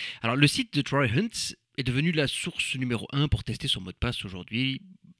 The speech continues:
je veux dire pour savoir s'il a été volé. Son fonctionnement est simple. Vous rentrez votre adresse email dans l'interface et après avoir cliqué sur le bouton recherche,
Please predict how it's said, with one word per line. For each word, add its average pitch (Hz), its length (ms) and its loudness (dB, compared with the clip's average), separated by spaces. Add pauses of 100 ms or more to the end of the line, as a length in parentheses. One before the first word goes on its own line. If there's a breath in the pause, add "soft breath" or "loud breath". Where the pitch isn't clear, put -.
(180)
je - 40 -12
veux - 60 -8
dire 107 140 -4
pour 107 140 -14
savoir 113 200 -2
s'il 104 220 -4
a 98 40 -2
été 113 200 -2
volé. 104 320 -4 (400 loud breath)
Son 127 100 -2
fonctionnement 120 400 0
est 98 80 -2
simple. 104 380 -10 (340 loud breath)
Vous 127 140 -2
rentrez 156 640 0
votre 113 300 -4
adresse 127 340 -2
email 117 360 -2
dans 101 120 -4
l'interface 113 580 -8 (380 loud breath)
et 113 100 6
après 190 300 4
avoir 160 340 0
cliqué 151 380 -2
sur 110 240 -4
le 101 100 -2
bouton 113 440 -4
recherche, - 840 -2